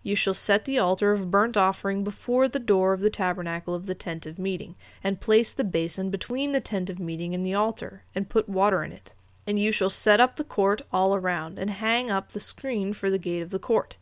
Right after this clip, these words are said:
Then you shall take the anointing oil, and anoint the tabernacle and all that is in it, and consecrate it and all its furniture, so that it may become holy. You shall also anoint the altar of burnt offering and all its utensils, and consecrate the altar,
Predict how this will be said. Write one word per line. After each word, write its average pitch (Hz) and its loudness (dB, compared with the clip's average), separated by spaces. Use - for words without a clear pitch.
Then 233 4
you 320 4
shall 311 2
take 220 2
the 220 2
anointing 214 0
oil, 165 -8
and 196 0
anoint 226 2
the 277 0
tabernacle 180 -2
and 196 -6
all 196 4
that 196 2
is 196 0
in 180 -4
it, - -14
and 196 -4
consecrate 208 -2
it 165 -10
and 196 -4
all 180 2
its 175 -2
furniture, 202 -4
so - -6
that 202 4
it 196 0
may 202 2
become 175 -6
holy. 190 2
You 220 0
shall 226 4
also 254 2
anoint 196 0
the - -6
altar 202 0
of 190 -4
burnt 185 0
offering 190 0
and 180 0
all 202 4
its 190 -2
utensils, 208 -4
and 185 -6
consecrate 208 -4
the 190 -2
altar, 208 0